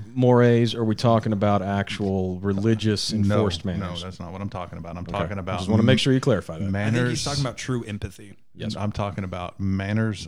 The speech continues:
Speaker 2: and proper interactions on a personal level,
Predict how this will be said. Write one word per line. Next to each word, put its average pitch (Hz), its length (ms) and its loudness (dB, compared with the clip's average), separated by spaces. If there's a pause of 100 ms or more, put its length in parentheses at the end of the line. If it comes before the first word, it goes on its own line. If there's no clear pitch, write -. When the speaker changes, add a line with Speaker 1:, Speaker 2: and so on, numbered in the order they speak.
(140)
Speaker 2:
and 90 680 -8 (2000)
proper 98 540 0
interactions 87 720 -6
on 85 100 -10
a 85 40 -12
personal 85 520 -4
level, 85 400 -10